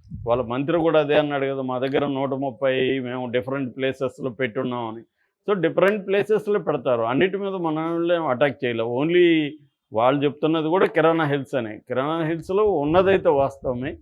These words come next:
కానీ అది చాలా స్ట్రాంగ్గా ఉంటది. డిఫెన్స్ వాళ్ళ ఆధ్వర్యంలో ఉంటది, మల్టీ లేయర్ సెక్యూరిటీ ఉంటది, రీఎన్ఫోర్స్‌డ్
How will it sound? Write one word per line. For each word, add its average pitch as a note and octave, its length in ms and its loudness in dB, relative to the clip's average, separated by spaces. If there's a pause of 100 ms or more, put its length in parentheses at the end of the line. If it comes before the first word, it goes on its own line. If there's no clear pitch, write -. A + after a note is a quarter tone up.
(340)
కానీ F#3+ 220 4
అది F3+ 180 0 (120)
చాలా E3 720 8
స్ట్రాంగ్గా D3 420 0
ఉంటది. C#3+ 400 -4
డిఫెన్స్ D#3+ 560 -4 (320)
వాళ్ళ C3 220 2
ఆధ్వర్యంలో C#3 640 2
ఉంటది, C3 380 -2
మల్టీ C#3 400 -2
లేయర్ C#3+ 320 4
సెక్యూరిటీ C3+ 540 -4
ఉంటది, B2+ 440 -2
రీఎన్ఫోర్స్‌డ్ B2+ 1040 -2